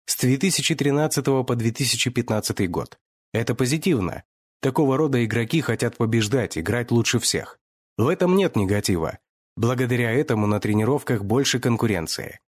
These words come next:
Третий участник атакующего трио Реала, французский форвард Карим Бензема, чувствовал себя несколько лучше рядом с Криштиану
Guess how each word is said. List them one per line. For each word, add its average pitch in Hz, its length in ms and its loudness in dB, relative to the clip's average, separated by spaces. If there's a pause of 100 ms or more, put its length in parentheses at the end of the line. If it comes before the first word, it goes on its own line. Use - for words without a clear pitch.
(200)
Третий 131 340 0
участник 120 460 0
атакующего 117 640 2
трио 127 320 2
Реала, 113 520 0 (180)
французский 123 560 0
форвард 113 500 -2
Карим 110 340 0
Бензема, 104 540 0 (320)
чувствовал 180 460 2
себя 165 260 2
несколько 151 480 0
лучше 113 320 0
рядом 110 340 0
с - 60 -2
Криштиану 139 600 0